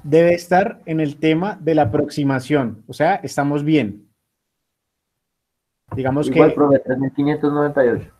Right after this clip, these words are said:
Speaker 1: Perfecto. Y nuestro total es tres mil seiscientos, así que estamos bien. Ya les digo, esa diferencia debe estar dada en alguna aproximación, algún dato que lleva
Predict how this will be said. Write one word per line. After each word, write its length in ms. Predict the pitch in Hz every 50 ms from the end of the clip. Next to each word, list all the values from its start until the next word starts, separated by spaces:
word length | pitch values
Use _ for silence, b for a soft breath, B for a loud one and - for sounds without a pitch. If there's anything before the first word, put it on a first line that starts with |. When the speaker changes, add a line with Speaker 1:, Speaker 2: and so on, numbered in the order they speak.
| _ _ _ _ _
Speaker 1:
Perfecto. 600 | - 135 139 131 - 160 160 135 - 120 107 - -
Y 120 | 165 156
nuestro 300 | 160 160 147 160 170 160
total 520 | 147 165 147 143 - - - 165 170 180 202
es 200 | 214 208 214 -
tres 160 | 185 165 151
mil 140 | 156 151 147
seiscientos, 680 | - 170 165 170 180 175 160 139 - 110 101 - - -
así 180 | 127 123 - 151
que 100 | 151 160
estamos 560 | - - 175 170 190 226 226 226 - - _ _ _
bien. 500 | - 135 151 156 143 117 92 78 - - _ _ _ _ _ _ _ _ _ _ _ _ _ _ _ _ _ _ _ _ _ _ _ _ _ - 440 453 359
Ya 180 | 139 135 143
les 160 | 151 160 156
digo, 300 | 151 170 160 131 127 120
esa 180 | 104 139 139 170
diferencia 520 | 180 185 180 170 160 156 160 156 156 175
debe 160 | 175 175 180 180
estar 280 | 175 180 180 170 165
dada 300 | 165 180 190 208 233 214 -
en 140 | 165 160
alguna 300 | 156 147 139 139 147 151
aproximación, 960 | 147 147 165 170 156 - 170 160 147 139 131 - 175 185 208 226 233 233 233 -
algún 340 | - 139 139 131 143 143 147
dato 300 | 143 151 147 151 160 156
que 100 | 165 160
lleva 500 | 143 135 131 135 139 139 139 139 -